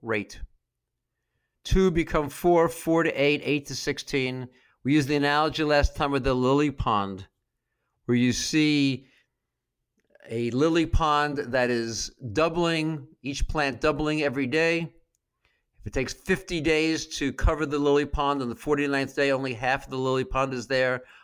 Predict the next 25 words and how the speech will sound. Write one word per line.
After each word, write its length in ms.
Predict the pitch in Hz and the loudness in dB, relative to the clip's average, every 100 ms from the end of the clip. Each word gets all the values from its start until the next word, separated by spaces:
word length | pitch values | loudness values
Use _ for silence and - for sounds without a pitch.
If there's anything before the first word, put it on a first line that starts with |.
| - | -8
On 60 | |
the 60 | 120 | -8
forty-eighth, 600 | - 156 139 139 147 147 | 0 2 2 2 2 0
only 220 | 135 139 | 0 0
a 60 | 135 | 0
quarter. 640 | - - 143 135 135 127 - _ - | -2 0 2 2 0 -4 -12 _ -10
On 80 | 117 | -8
the 60 | |
forty-third 800 | 139 151 147 139 139 - 156 151 | -6 0 2 2 -4 -2 0 2
or 60 | 143 | -2
forty-fourth, 680 | - 139 135 - 147 143 | 0 0 0 -2 0 0
only 180 | 143 131 | 0 -2
one 280 | 123 120 131 | -2 -2 -4
percent. 600 | 131 123 - 131 123 - _ _ _ _ | -6 -8 -4 -4 -4 -12 _ _ _ _
That's 360 | 110 175 214 - | -2 0 0 0
what 220 | 190 - | -2 0
peaking 440 | - 175 170 156 147 | -2 -2 -2 -4 -4
means, 540 | 131 131 113 107 104 101 - _ _ _ _ _ - | -4 -4 -4 -8 -14 -18 -20 _ _ _ _ _ -10
when 140 | 123 | -6
the 100 | 120 | -4
lily 340 | 123 143 170 165 | 0 2 2 0
pond 380 | 170 160 156 | -2 -2 -2
becomes 440 | 143 139 - 139 131 | -4 -6 -4 -6 -6
completely 800 | 127 120 - 156 131 139 131 123 _ _ _ | -10 -10 -4 -4 -2 -2 -2 -6 _ _ _
covered. 460 | - 123 98 78 | -8 -6 -6 -10